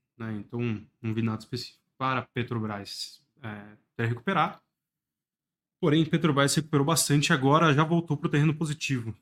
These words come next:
Então, Eletrobras aqui, atualizando vocês, cai três ponto seis por cento, fechado já, né? E Petrobras, Petro quatro, é, fechou em alta de zero ponto zero seis e Petro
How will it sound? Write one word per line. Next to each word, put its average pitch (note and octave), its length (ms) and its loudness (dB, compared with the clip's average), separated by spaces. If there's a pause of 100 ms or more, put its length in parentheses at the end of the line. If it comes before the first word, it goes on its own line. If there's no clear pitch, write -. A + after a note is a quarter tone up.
(140)
Então, B2+ 240 -6
Eletrobras C3 580 2
aqui, A2+ 220 -4
atualizando A#2 440 0
vocês, A2+ 380 -4
cai B2 220 -4
três C#3+ 260 0
ponto C3+ 260 -4
seis B2 200 -2
por C3 160 -10
cento, D3+ 400 -4 (420)
fechado C3 440 0
já, C3 180 0
né? C#3+ 160 -2 (800)
E A#2+ 280 2
Petrobras, A#2+ 560 2
Petro - 300 -8
quatro, C#3+ 340 4 (920)
é, A2+ 320 -4
fechou - 500 -6
em D#3 220 4
alta D#3+ 320 6
de A#2 120 -2
zero C#3+ 260 4
ponto C3 220 -4
zero A#2 200 -2
seis C3+ 480 -2
e D3+ 60 -16
Petro - 320 -14